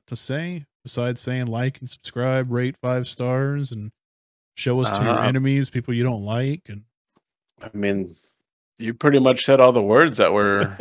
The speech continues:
Speaker 2: you know,
Speaker 1: <laughs>
Speaker 2: going through my head. I was like,
Speaker 1: Yeah,
Speaker 2: "Man,
Speaker 1: yeah.
Speaker 2: is he gonna leave me anything?"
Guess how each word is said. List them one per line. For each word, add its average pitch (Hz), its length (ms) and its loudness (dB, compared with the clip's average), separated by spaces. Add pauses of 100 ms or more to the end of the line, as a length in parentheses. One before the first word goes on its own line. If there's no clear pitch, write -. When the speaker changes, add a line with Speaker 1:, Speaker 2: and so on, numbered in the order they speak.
Speaker 2:
you 92 100 -8
know, 98 220 2
Speaker 1:
<laughs> - 20 0
Speaker 2:
going 110 260 0
through 120 160 0
my 117 120 4
head. 117 440 6
I 104 80 -4
was 104 100 -4
like, 95 140 -2
Speaker 1:
Yeah, 139 80 0
Speaker 2:
"Man, 143 220 6
Speaker 1:
yeah. 110 60 2
Speaker 2:
is 107 60 -2
he 113 60 -4
gonna 113 200 2
leave 131 200 0
me 127 80 2
anything?" 101 480 -2